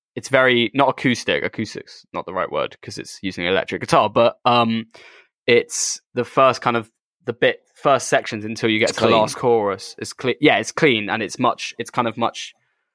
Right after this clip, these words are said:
Speaker 1: more chill and doesn't feel, like, super intense. I mean, it, it's still, it's still got all the same elements, like, the elements of the song don't change, but when you get to the final chorus, it feels like a massive kind of, like,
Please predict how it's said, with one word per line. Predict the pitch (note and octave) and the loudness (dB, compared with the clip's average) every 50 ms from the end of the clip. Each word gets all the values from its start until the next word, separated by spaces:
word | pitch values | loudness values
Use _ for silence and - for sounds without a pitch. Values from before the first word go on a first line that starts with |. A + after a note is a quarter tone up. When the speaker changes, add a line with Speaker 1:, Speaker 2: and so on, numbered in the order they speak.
| _ _ | _ _
Speaker 1:
more | - A2+ A#2 A2+ A2 A2 A2 G2+ - _ _ _ _ _ - | 0 2 4 4 4 4 2 0 -4 _ _ _ _ _ -10
chill | - - - C#3 A2+ A2 G#2+ G2+ G2+ | -6 -2 2 2 2 2 2 0 0
and | G#2 G#2+ | -2 -2
doesn't | A2 A#2+ A2 A#2+ G2+ | -4 -4 -4 -6 -8
feel, | - - - A#2 A2+ | -6 0 0 2 2
like, | A2 G#2+ G#2 G2+ - | 2 0 -2 -2 -4
super | - - A#2 G#2+ - A2 | -4 -4 -4 -4 -4 -4
intense. | G#2 G#2+ - - A#2+ A2 G#2+ G2 F#2 - - - - - _ _ _ _ _ - | -6 -4 -4 -2 -2 -2 -2 -4 -10 -14 -16 -18 -18 -20 _ _ _ _ _ -4
I | A#2+ | -2
mean, | A2+ A2+ | 0 0
it, | A#2+ - - | 0 0 -2
it's | A#2+ - - | -2 -4 -4
still, | - - - C3 A#2+ A2+ A2 A2 G2+ - _ _ - | -4 0 2 4 4 4 2 0 -4 -8 _ _ -8
it's | B2 - - | -8 -6 -2
still | - E3 D3+ | 2 2 2
got | C3+ C3+ A#2 | 4 4 2
all | A#2 | 2
the | A2+ | 0
same | A2 - - A2+ A2 G#2 | 0 0 0 0 0 2
elements, | - B2+ C3 A2 F#2+ G2 G#2 G2 - | 0 0 0 0 -2 -4 -8 -6 -2
like, | G#2 F#2+ C2 G2 | -2 -2 -2 0
the | A2+ A#2+ | 2 2
elements | A#2 B2 A#2 A2+ G2 - | 2 2 0 -2 -4 -8
of | - - | -8 -8
the | G#2+ | -4
song | - - A2+ A2 G#2+ | 0 0 0 0 2
don't | G2+ A2 G2 F2 - | 0 -2 -2 -2 -2
change, | - A2+ G#2+ F#2+ G2 - | -2 -2 -2 -2 -4 -6
but | - - | -4 -4
when | G2+ A2 | -2 -2
you | G#2+ G#2+ | -2 0
get | - G2+ F#2+ - | -2 -2 -2 -2
to | - | -4
the | - | -6
final | - - - A2+ A2 G#2 G2 | -4 0 2 2 2 2 -2
chorus, | - - - A#2+ A2+ G#2 G2+ - | -4 0 2 2 2 2 0 -4
it | A2 - | -6 -2
feels | - G#2+ G2+ | -2 -2 -2
like | G2+ - | -2 -4
a | G#2+ | -2
massive | A2 A2 G#2+ - - G2 F#2+ | 0 0 -2 -2 -4 -8 -6
kind | - - G#2 F#2 | -6 -8 -8 -8
of, | F#2 - | -8 -6
like, | - F2+ G2 - _ | -4 -6 -6 -6 _